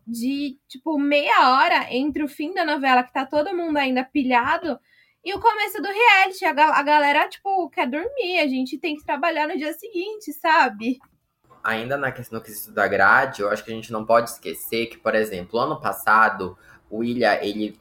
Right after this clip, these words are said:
Speaker 2: tava A gente tinha, né, uma novela forte, que Gênesis, bem ou mal, deu audiência. Foi uma novela que teve uma repercussão, comparado com Todas as Garotas em Mim, né, Gênesis era ouro no quesito da audiência, só pra deixar bem claro.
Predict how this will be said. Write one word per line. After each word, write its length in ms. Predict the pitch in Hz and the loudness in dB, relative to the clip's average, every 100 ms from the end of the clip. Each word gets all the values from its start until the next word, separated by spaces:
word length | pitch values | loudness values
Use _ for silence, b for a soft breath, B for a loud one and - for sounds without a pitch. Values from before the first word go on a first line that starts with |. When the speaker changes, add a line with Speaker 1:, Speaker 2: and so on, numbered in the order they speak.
| - | 0
Speaker 2:
tava 640 | 104 104 104 107 104 - _ _ - | 4 4 4 2 2 -4 _ _ -16
A 60 | |
gente 220 | 107 107 | -12 -10
tinha, 400 | - - 117 135 | -10 -10 -8 -6
né, 340 | 123 107 104 104 | -4 0 2 0
uma 280 | - 110 110 | 0 -2 0
novela 440 | 107 107 107 117 | 0 2 0 0
forte, 800 | - - 101 92 - - 147 147 _ | -2 -2 -2 -2 -8 -14 -14 -16 _
que 220 | - 131 | -8 -8
Gênesis, 840 | 120 117 110 101 92 92 95 90 - | -6 -4 -4 -4 -8 -8 -10 -12 -8
bem 240 | 110 127 | -4 -2
ou 100 | 147 | -2
mal, 320 | 127 98 92 | 2 2 0
deu 220 | 98 123 170 | -2 0 2
audiência. 840 | 139 113 101 90 92 - 123 123 | 0 -4 -8 -8 -10 -10 -6 -6
Foi 180 | - 104 | -8 -8
uma 140 | 104 | -4
novela 400 | 101 101 101 98 | -4 -2 -2 -2
que 320 | - 104 104 - | -6 -10 -10 -8
teve 240 | 104 110 | -8 -6
uma 120 | 135 127 | -6 -6
repercussão, 640 | 113 104 - 107 - 104 | -6 -12 -14 -16 -8 -6
comparado 540 | 107 113 120 117 117 120 | -6 -2 2 4 2 -2
com 120 | 131 | -6
Todas 220 | 123 117 | -6 -6
as 120 | 120 | -6
Garotas 360 | 120 120 123 117 | -4 -6 -8 -14
em 80 | 120 | -12
Mim, 240 | 117 127 | -12 -12
né, 260 | 143 123 127 | -8 -6 -6
Gênesis 520 | 120 120 131 131 120 | -6 -10 -12 -10 -4
era 240 | 120 143 | 2 4
ouro 440 | 175 127 85 87 90 _ _ b b b | 4 0 -4 -8 -14 _ _ b b b
no 180 | 113 110 | -10 -10
quesito 360 | 107 110 107 - | -10 -14 -12 -6
da 80 | 107 | -6
audiência, 500 | 107 135 101 - - | -6 -8 -10 -16 -20
só 80 | |
pra 120 | - - | -20 -14
deixar 140 | 95 | -14
bem 140 | 95 | -14
claro. 260 | 113 80 | -14 -14